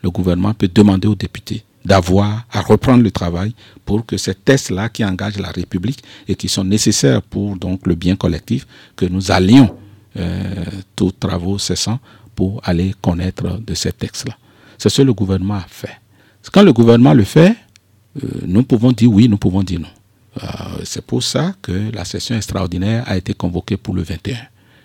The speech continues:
Quand on ira le vingt et un, le président de l'Assemblée nationale cherchera à voir si les députés sont d'accord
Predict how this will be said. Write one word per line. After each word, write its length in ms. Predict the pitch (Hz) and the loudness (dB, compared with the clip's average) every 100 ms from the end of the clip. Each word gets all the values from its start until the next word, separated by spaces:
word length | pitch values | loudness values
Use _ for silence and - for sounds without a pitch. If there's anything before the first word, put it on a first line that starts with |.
| _ _ | _ _
Quand 200 | 117 104 | 2 4
on 80 | 110 | 2
ira 180 | 98 104 | 2 0
le 80 | |
vingt 240 | 90 82 - | 0 -2 -4
et 100 | 80 | -4
un, 120 | 92 110 _ _ _ | -4 -6 _ _ _
le 100 | - | -12
président 320 | 87 95 95 113 | -6 -4 0 -2
de 100 | 87 | -2
l'Assemblée 400 | 87 - 90 104 | -4 -6 -6 -6
nationale 420 | 87 - 87 98 | -6 -6 -4 -4
cherchera 460 | - 92 98 92 | -2 -4 -2 -2
à 60 | 101 | -2
voir 560 | 90 87 76 - - _ _ _ - | -2 -4 -4 -10 -16 _ _ _ -10
si 280 | - 113 117 | -6 -4 -4
les 120 | 95 | -6
députés 360 | - - - | -6 -6 -2
sont 160 | 113 117 | -2 0
d'accord 480 | 90 90 107 110 | -2 0 2 2